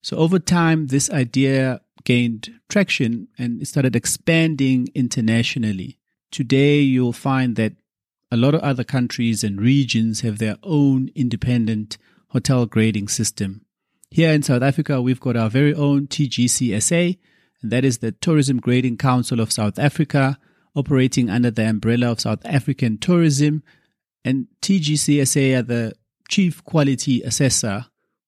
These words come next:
of, uh, accommodation places, ensuring that you have that assurance when they say that the hotel is a five-star hotel and that placard is in the front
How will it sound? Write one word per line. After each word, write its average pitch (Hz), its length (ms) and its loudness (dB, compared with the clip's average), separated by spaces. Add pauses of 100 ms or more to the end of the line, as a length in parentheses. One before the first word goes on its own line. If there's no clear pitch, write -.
(120)
of, 113 480 -4
uh, 110 320 -2
accommodation 120 720 0
places, 113 640 0
ensuring 143 680 0
that 110 280 -6 (460)
you 131 540 0 (320)
have 123 260 -2
that 123 240 -4 (160)
assurance 143 720 0 (500)
when 131 160 0
they 123 140 0
say 131 240 2
that 117 240 -2
the 117 100 0
hotel 123 380 0
is 113 140 0
a 117 40 0
five-star 139 560 0
hotel 120 640 0
and 110 180 -2
that 107 160 0
placard 120 500 2
is 117 160 -2
in 107 100 -2
the - 80 -4
front 139 420 0